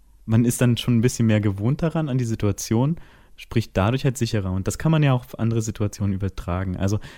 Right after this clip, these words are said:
die Stimme selber reagiert ja auch nur auf das, ähm, was du gerade machst. Ja, so wie Emotionen vielleicht auch so ein Sektor sind, wo man sagt, die sagen dir, "Hm, irgendwas stimmt gerade nicht."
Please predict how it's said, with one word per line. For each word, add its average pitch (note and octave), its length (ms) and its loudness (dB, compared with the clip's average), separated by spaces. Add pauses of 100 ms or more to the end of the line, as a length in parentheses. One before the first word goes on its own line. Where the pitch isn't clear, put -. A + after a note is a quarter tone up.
(120)
die G#2 40 -4
Stimme B2 360 2
selber A#2+ 640 2
reagiert A2 480 2
ja G2+ 140 0
auch G2+ 160 -4
nur A2 160 0
auf G2+ 120 -6
das, - 400 -2 (520)
ähm, G2 480 -2 (320)
was G#2 180 0
du A2 100 -4
gerade G2+ 300 2
machst. F#2+ 360 -2
Ja, G#2 120 2
so G#2+ 140 0
wie A2 100 4
Emotionen A#2 500 4
vielleicht A2+ 380 0
auch G#2+ 140 2
so - 160 -2
ein G#2+ 220 2
Sektor A#2 360 0
sind, A#2+ 180 0
wo A2+ 60 -2
man A2 200 4
sagt, G#2+ 220 0 (520)
die A2 80 2
sagen G#2+ 340 4
dir, A#2+ 260 6
"Hm, C#3 240 4
irgendwas A#2 360 2
stimmt - 280 0
gerade G#2 320 0
nicht." B2 300 2